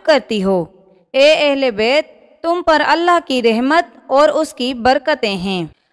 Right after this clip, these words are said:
हज़रत इब्राहीम अलैहिस्सलाम भी इस खुशखबरी पर बड़े हैरान हुए, क्योंकि वो बहुत बूढ़े हो चुके थे। लिहाजा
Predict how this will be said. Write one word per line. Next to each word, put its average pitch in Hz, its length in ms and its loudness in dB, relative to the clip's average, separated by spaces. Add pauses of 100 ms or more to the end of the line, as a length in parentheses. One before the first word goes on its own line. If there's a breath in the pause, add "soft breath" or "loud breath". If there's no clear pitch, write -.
(120)
हज़रत 320 300 0
इब्राहीम 381 520 0
अलैहिस्सलाम 233 760 0
भी 240 240 -4 (140)
इस 311 200 -6
खुशखबरी 262 680 -2
पर 214 280 0
बड़े 262 320 2
हैरान 269 480 -2
हुए, 196 300 -4
क्योंकि 339 760 -4
वो 294 220 2
बहुत 302 420 2
बूढ़े 254 420 0
हो 233 200 0
चुके 190 360 -6
थे। 170 380 -6
लिहाजा 294 580 2